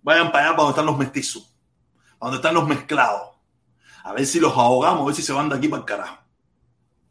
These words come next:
Nosotros estamos, o sea, e-, ese es el problema, ¿no? Nosotros, pero esa ha sido la política mayamera de siempre, ¿no?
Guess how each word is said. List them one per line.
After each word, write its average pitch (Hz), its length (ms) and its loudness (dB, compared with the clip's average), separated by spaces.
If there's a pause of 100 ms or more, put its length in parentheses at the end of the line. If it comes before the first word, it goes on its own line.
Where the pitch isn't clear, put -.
(3500)
Nosotros 202 760 -14
estamos, 269 640 2 (440)
o 185 80 -4
sea, - 260 -6
e-, - 520 -4
ese 320 260 2
es - 240 -4
el 185 140 2
problema, 165 400 2
¿no? 285 80 0
Nosotros, 202 480 2 (160)
pero 160 180 2
esa 202 160 4
ha - 20 0
sido 247 220 2
la 196 140 2
política 190 400 0
mayamera 160 680 0
de 127 100 -2
siempre, 123 460 -2
¿no? 170 240 -8